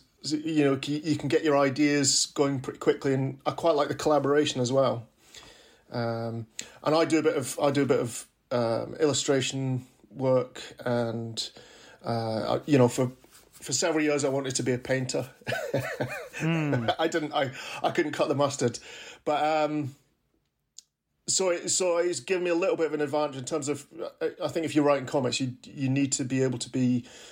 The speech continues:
Speaker 1: uh, partly visual in your thinking, um, and that, so that's kind of worked quite well with, uh, and certainly with Simon, that's kind of seems to have worked quite well with our collaboration. And yeah, and that's, that's sort of how I've, um,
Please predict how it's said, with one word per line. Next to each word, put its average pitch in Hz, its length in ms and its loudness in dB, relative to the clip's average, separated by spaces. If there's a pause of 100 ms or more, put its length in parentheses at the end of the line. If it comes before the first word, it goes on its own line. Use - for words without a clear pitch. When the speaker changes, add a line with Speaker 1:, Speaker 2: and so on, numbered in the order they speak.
(160)
Speaker 1:
uh, 120 640 2 (140)
partly 127 360 4
visual 123 400 2
in 123 100 0
your 120 640 0
thinking, 117 600 -4 (640)
um, 113 680 -2 (480)
and 127 300 0
that, 117 360 0
so - 160 2
that's 120 280 4
kind 123 160 0
of 117 100 0
worked 120 300 4
quite 123 180 0
well 120 260 2
with, 120 540 -6
uh, 117 440 -4 (360)
and 131 160 4
certainly 131 300 4
with 120 120 0
Simon, 117 400 0
that's 120 200 -6
kind 117 160 -6
of 117 80 -4
seems 120 280 0
to - 80 -4
have 123 140 -8
worked 123 180 0
quite - 180 -4
well 117 260 -2 (800)
with - 160 -4
our 113 120 4
collaboration. 117 680 -2 (800)
And 165 120 -4
yeah, 208 160 -4
and 170 100 -4
that's, - 440 -4
that's 160 200 -2
sort - 180 -4
of - 60 -14
how 156 260 2
I've, 147 240 -6
um, 147 420 -2